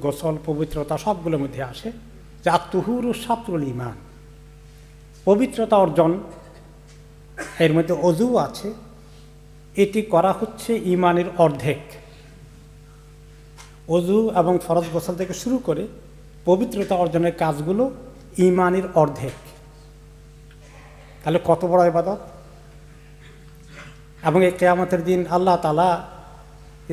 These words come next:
নবী করিম সাল্লাল্লাহু আলাইহি ওয়াসাল্লাম বলে, একটা হাদিসে বলেন যে আমাদেরকে আল্লাহ তাআলা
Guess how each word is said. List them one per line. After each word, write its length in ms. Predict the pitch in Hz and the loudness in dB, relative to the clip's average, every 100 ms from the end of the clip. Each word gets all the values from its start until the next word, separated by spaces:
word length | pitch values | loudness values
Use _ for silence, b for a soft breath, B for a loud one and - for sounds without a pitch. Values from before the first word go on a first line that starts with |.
| 156 | -2
নবী 220 | 151 175 | 0 0
করিম 280 | 170 165 160 | 0 0 0
সাল্লাল্লাহু 420 | 165 156 156 156 | -4 -4 -2 -2
আলাইহি 220 | 151 156 | -4 -6
ওয়াসাল্লাম 80 | 151 | -8
বলে, 340 | 143 147 165 | -8 -10 -12
একটা 180 | 147 - | -14 -8
হাদিসে 280 | 147 156 165 | -8 -6 -4
বলেন 380 | 139 156 170 147 | 0 2 2 0
যে 100 | 156 | -2
আমাদেরকে 540 | 147 180 208 214 190 | -2 0 0 0 0
আল্লাহ 280 | 160 156 151 | 0 0 -2
তাআলা 300 | 143 139 185 | -2 -2 -4